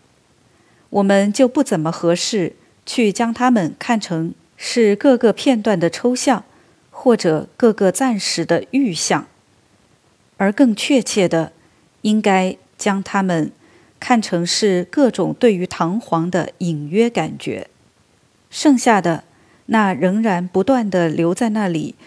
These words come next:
能够有权让自己去稍稍使用阶段这一表达的东西，就是前两个阶段是各种片面的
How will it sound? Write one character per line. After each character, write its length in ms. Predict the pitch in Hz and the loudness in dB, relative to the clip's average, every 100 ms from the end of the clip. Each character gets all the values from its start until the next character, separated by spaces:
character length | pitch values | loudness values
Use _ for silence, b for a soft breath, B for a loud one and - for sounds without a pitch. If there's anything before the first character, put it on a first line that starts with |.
| b - | b -6
能 180 | 185 | -2
够 240 | 226 240 196 | 2 2 2
有 240 | 175 170 | 2 0
权 440 | 151 - 170 170 208 | 0 -2 0 -2 -2
让 240 | 233 202 | -2 -2
自 220 | 190 240 | -4 -6
己 160 | 185 170 | -4 -6
去 260 | - 196 170 | -4 -2 -2
稍 320 | - 247 254 | 0 0 0
稍 260 | - 226 | 0 0
使 260 | 226 - - | -2 -6 -4
用 220 | 185 175 | -2 -2
阶 300 | 165 254 254 | -2 2 2
段 260 | 262 208 - B B | 4 2 0 B B
这 160 | - 226 | 2 2
一 140 | 190 | 2
表 220 | 190 160 | 0 0
达 160 | 160 165 | 0 -2
的 100 | 175 | -2
东 180 | 175 185 | -2 -4
西， 240 | - 165 | -4 -6
就 180 | 139 170 | -2 -4
是 360 | - - 156 - b b b b _ | -4 -4 -6 -6 b b b b _
前 180 | - 208 | -4 0
两 160 | 208 165 | 0 0
个 80 | |
阶 220 | 170 185 180 | -2 0 0
段 280 | 180 160 - _ | -2 -4 -8 _
是 380 | - - 226 196 | -10 -4 0 2
各 240 | 190 277 233 | 2 2 2
种 280 | 180 160 - | 0 -4 -8
片 280 | - 302 240 | -2 0 2
面 280 | 214 190 156 | 2 0 -2
的 240 | 117 | -6